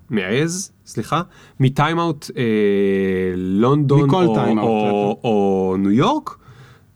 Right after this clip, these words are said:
Speaker 1: שתהיה לו דעה משלו, גם אם היא לא מיינסטרים, ולעשות, ו-, וגם להוסיף עוד טיפה מאמץ, שיראה כאילו, וזה הדבר הנכון, אוקיי? אה, וזה בטח גם היה כיף במובן הזה.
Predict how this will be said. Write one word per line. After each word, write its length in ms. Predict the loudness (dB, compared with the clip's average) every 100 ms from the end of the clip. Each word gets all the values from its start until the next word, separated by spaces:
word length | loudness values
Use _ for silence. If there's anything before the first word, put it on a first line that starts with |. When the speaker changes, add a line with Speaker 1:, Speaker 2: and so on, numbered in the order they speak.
| _ _ _ -20 _ -12
Speaker 1:
שתהיה 600 | -4 0 2 4 4 4
לו 100 | 2
דעה 300 | 2 0 0
משלו, 540 | -2 0 0 2 0
גם 220 | 0 2
אם 60 | 2
היא 80 | 2
לא 180 | 2
מיינסטרים, 520 | 2 2 0 -2 -4 -4 -6
ולעשות, 640 | -2 0 0 0 -2 -2 _ _ -14
ו-, 260 | -4 0 0
וגם 440 | 0 -2 0 0 -2
להוסיף 460 | 0 -2 0 -4 -4
עוד 80 |
טיפה 260 | -6 -4 -2
מאמץ, 400 | -2 0 -2 -2
שיראה 320 | -2 0 0
כאילו, 420 | 0 0 4 2 0 -14 -20 -20 _ _ -14
וזה 540 | -6 -6 -6 -2 0 0
הדבר 180 | 0 0
הנכון, 420 | -2 -4 -4 -4 -8 -14 -20 -18 -20 -20 -20 _
אוקיי? 300 | -4 0 0 -2 -8 -20 -20 -20 -4
אה, 420 | -2 0 0 -2 -2 0
וזה 160 | 0
בטח 200 | 0 -2
גם 160 | -2 0
היה 160 | -2
כיף 400 | 0 -2 -2 -8 -6
במובן 380 | -4 -2 -4 -6
הזה. 180 | -8